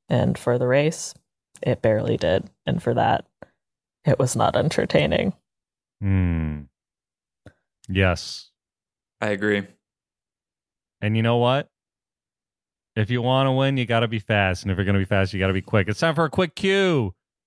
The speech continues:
Speaker 2: Today's quick cue comes from Nicola Fori.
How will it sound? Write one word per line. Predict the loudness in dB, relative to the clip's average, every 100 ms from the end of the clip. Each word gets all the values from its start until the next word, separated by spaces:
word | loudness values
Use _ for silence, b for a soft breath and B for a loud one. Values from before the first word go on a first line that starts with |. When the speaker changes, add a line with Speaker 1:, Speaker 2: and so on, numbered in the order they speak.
| _ _ _ _ _ _ _ _ -2
Speaker 2:
Today's | 0 2 -2 _
quick | 0 2 2 -4 _ -16
cue | -2 2 2 2
comes | -2 0
from | 0 2 2
Nicola | 0 0 0 -2 -4 _ _ _ _
Fori. | 0 2 2 -4